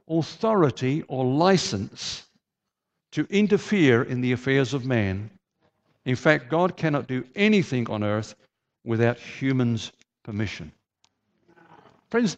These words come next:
these are popular preachers that influence millions of people. And I'm, I say, I'm not in, into naming, it doesn't matter, that's not the point. One preacher said this,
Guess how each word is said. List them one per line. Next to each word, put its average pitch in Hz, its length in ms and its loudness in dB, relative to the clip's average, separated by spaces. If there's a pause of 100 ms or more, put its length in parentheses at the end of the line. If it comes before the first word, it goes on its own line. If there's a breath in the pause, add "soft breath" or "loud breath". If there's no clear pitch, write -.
these 269 280 4
are 196 60 6
popular 202 560 2
preachers 180 840 0 (400)
that 156 180 -2
influence 170 560 0 (100)
millions 151 600 2
of 120 100 -6
people. 95 360 -8 (920)
And 117 100 -4
I'm, 135 120 2
I 135 100 2
say, 131 160 2
I'm 120 140 4
not 147 140 -2 (160)
in, 151 220 -2
into 165 280 0
naming, 160 500 4
it 165 60 2
doesn't 147 280 2
matter, 147 200 6
that's 143 220 2
not 170 180 -6
the 147 60 -2
point. 156 400 -6 (420 loud breath)
One 196 180 4
preacher 190 300 2
said 165 220 0
this, 160 360 -2